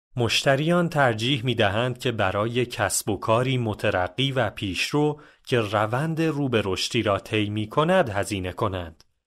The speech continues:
به جای آنکه به خاطر مقدار اندکی پسنداز بیشتر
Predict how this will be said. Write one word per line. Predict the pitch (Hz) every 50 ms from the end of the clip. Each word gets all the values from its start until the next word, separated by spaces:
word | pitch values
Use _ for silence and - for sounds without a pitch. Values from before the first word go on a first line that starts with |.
| _ _ _ _ _
به | - 110
جای | 107 110 110 107 110 120
آنکه | 117 117 117 110 - 135 127 120 117 - - - - _
به | - 120 104
خاطر | - - - 104 90 82 - - 117 113 117 113
مقدار | 110 107 101 98 92 - - 104 98 90 92 92 101 113 120
اندکی | 127 127 123 110 98 90 87 87 92 90 - - 120
پسنداز | - 120 113 101 - 110 98 90 87 90 90 87 90
بیشتر | 90 80 87 82 - - - 139 135 139 131